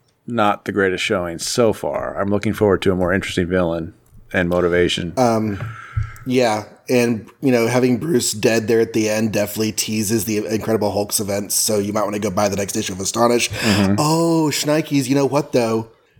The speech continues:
Speaker 2: The next issue of Astonish has Submariner in it.
Speaker 1: Oh.
Speaker 2: They're not only selling the Hulk, they're selling the Submariner 'cause he's in the next issue.
Speaker 1: Oh. I can't wait to read it.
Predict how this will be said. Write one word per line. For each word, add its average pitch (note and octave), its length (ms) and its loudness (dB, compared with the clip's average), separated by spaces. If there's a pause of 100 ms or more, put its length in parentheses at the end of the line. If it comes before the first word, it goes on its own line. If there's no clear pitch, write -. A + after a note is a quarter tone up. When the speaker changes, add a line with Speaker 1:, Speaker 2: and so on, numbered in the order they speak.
Speaker 2:
The C#3+ 80 2
next C#3+ 220 0
issue D3 220 2
of C3 60 2
Astonish C#3 560 0
has B2+ 640 -2 (260)
Submariner B2+ 680 0
in G#2 100 -8
it. G2+ 180 -12 (400)
Speaker 1:
Oh. D3 120 4
Speaker 2:
They're D3 120 6
not C#3 180 2
only C#3 340 2
selling C3 440 0
the A2+ 100 0
Hulk, A2+ 480 -2 (380)
they're B2+ 120 2
selling B2 360 0
the A#2+ 80 -2
Submariner A#2+ 560 0
'cause - 160 -8
he's A#2+ 160 -2
in A#2+ 60 -2
the A#2 60 -2
next A2 220 -6
issue. G2+ 340 -6 (160)
Speaker 1:
Oh. G#2+ 920 -2 (400)
I - 40 0
can't B2 220 0
wait A2 140 2
to G#2+ 80 -4
read A#2 180 2
it. - 220 -4